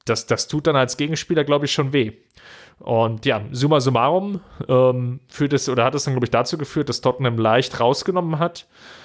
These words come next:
ähm, Bayern im, im Grundaufbau besser im Spiel war und ja, dann ähnlich eigentlich wie das beim eins zu eins bei dem Ausgleich, ja, durch so eine Willensaktion,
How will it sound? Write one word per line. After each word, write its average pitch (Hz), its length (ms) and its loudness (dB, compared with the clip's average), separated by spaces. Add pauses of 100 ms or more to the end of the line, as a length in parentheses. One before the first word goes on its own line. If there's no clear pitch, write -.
(380)
ähm, 117 440 0 (360)
Bayern 127 640 0
im, 120 260 -8
im 123 220 -6
Grundaufbau 139 640 2
besser 135 300 2
im 123 120 -2
Spiel 180 420 -8
war 185 320 2 (280)
und 135 800 0 (120)
ja, 113 260 -2 (500)
dann 139 300 0 (140)
ähnlich 175 380 0
eigentlich 143 240 0
wie 143 80 -2
das 120 380 -2
beim 110 340 -6
eins 120 340 -2
zu 151 80 -2
eins 147 160 -2
bei 147 80 -2
dem 120 120 0
Ausgleich, 185 600 0 (140)
ja, 113 160 -2 (140)
durch 131 240 -2
so 135 100 2
eine 117 220 0
Willensaktion, 160 960 0